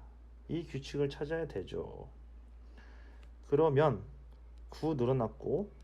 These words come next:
구 늘어나면 사십칠. 그 다음 게 되겠네요.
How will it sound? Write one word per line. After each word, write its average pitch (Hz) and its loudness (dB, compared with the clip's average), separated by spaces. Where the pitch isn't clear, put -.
구 156 2
늘어나면 139 4
사십칠. 170 2
그 - 0
다음 165 4
게 202 0
되겠네요. 143 0